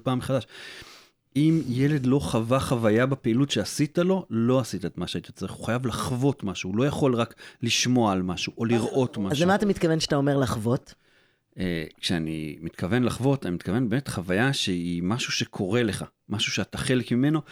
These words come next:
Speaker 1: אני אתן דוגמה שלקחנו את הסטודנטים שלנו ל-, לטיול הכנה, ואחד הסטודנטים פתאום
Speaker 2: טיול
Speaker 1: הוא
Speaker 2: הכנה למה?
Speaker 1: טיול הכנה לקראת שהם לוקחים את החניכים שלהם,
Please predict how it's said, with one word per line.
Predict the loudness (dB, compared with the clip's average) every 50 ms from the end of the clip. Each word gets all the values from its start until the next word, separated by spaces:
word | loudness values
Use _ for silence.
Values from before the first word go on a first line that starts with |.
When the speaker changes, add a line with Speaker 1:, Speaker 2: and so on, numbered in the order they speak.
| -18 -12 -6 -4
Speaker 1:
אני | -2 -2
אתן | 0 0 0 2
דוגמה | 2 2 2 2 2 2 2
שלקחנו | 2 0 2 0 0 0 -2 -2 0 0 0 0
את | 2 0 0 0
הסטודנטים | 0 0 -2 -2 -4 -4 -2 0 0 0 0 -2 -2
שלנו | 0 0 0 2 2 2 2 2 0 0 -2 -2
ל-, | -2 -2 -2 -2 -2 -2 -2
לטיול | -4 -4 -2 2 2 2 2
הכנה, | 0 -2 -2 0 0 0 0 0 -4 _ _ _ -20 -20 -20 -20 -20 -20 _ _ -6
ואחד | -4 0 2 2 2
הסטודנטים | 2 0 -2 -2 0 2 2 2 0 0 0 0 0 0 0 -2
פתאום | -6 -2 4 6 6
Speaker 2:
טיול | 8 8 6
Speaker 1:
הוא |
Speaker 2:
הכנה | 4 4 4 4 2 2
למה? | 2 2 2 0 -2 -6 _ _ _
Speaker 1:
טיול | 2 4 4 4
הכנה | 4 4 4 4 2
לקראת | 2 0 0 0 0 0
שהם | 0 0 2 4 4 4 4 4 4
לוקחים | 2 0 0 -4 0 2 4 4 4 4
את | 2 2 2 0
החניכים | 0 0 -4 -8 -2 0 2 2 2 2 2 4 4 4
שלהם, | 4 4 4 4 4 4 4 4 2